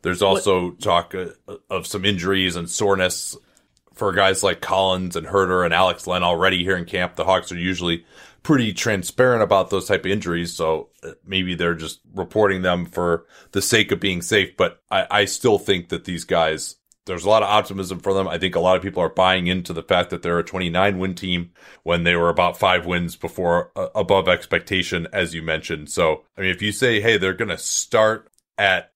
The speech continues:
Speaker 1: a twenty-four win team," and there are a lot of ways in which they got worse. Like, their depth is clearly worse. Like, losing to Wayne Dedmon, who was, a, I think, a, you know, I think he was better offensively than Len. There's hope that Len's gonna shoot the ball better this year, but we'll see about that. And, uh, definitely, uh,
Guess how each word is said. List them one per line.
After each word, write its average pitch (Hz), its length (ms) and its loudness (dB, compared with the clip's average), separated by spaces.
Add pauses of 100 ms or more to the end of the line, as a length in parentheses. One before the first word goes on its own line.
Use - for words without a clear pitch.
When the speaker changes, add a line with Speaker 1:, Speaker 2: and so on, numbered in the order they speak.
Speaker 1:
a 92 60 -8
twenty-four 113 500 0
win 95 240 -4
team," 90 420 -8 (160)
and 92 540 0 (100)
there 98 180 -2
are 95 60 0
a 90 60 -2
lot 110 180 4
of 107 80 0
ways 104 280 4
in 92 60 -6
which 92 200 -6
they 87 100 -6
got 95 240 0
worse. 104 200 -2
Like, 80 120 -14
their 87 100 -4
depth 98 360 0
is 85 100 -6
clearly 110 360 0
worse. 95 300 2
Like, 82 180 -4
losing 101 340 -2
to 98 100 -2
Wayne 95 240 2
Dedmon, 95 420 0
who 90 140 -4
was, 85 220 -6
a, 80 100 -8 (100)
I 85 100 -4
think, 95 200 -4
a, 87 220 -2
you 92 80 -8
know, 80 240 -4 (140)
I 95 40 0
think 101 140 2
he 98 60 2
was 92 100 2
better 101 240 2
offensively 98 640 2
than 87 160 0
Len. 90 320 2
There's 82 180 -2
hope 107 220 2
that 90 120 -4
Len's 87 240 -4
gonna 85 180 -6
shoot 92 200 -8
the 85 80 -10
ball 85 220 -2
better 87 180 0
this 80 220 -10
year, 85 140 -4
but 73 440 -12
we'll 87 140 -8
see 95 160 -4
about 85 240 0
that. 90 260 2
And, 85 200 -4 (180)
uh, 82 100 2
definitely, 98 560 2
uh, 92 300 -14